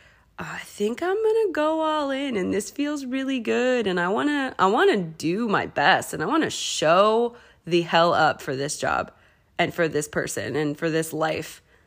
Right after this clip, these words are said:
When do you, when do you know? Like, what's your, what's your, what's your trigger? What's your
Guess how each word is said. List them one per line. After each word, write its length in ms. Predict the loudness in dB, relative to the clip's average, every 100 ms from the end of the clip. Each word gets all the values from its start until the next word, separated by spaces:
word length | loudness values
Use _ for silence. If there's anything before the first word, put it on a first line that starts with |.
| _ _
When 240 | 2 4 6
do 60 |
you, 240 | 4 2 0
when 160 | 0 2
do 60 |
you 100 | 0
know? 400 | 2 2 2 -2 -12 -12
Like, 160 | -8
what's 240 | -8 -6 -6
your, 140 | -6 -6
what's 260 | -6 -4 0
your, 360 | 0 0 -2 -10 _ _ _ _ _ _
what's 160 | _ -10
your 80 | -8
trigger? 420 | -2 0 2 4
What's 240 | 4 2 2
your 520 | 4 4 4 4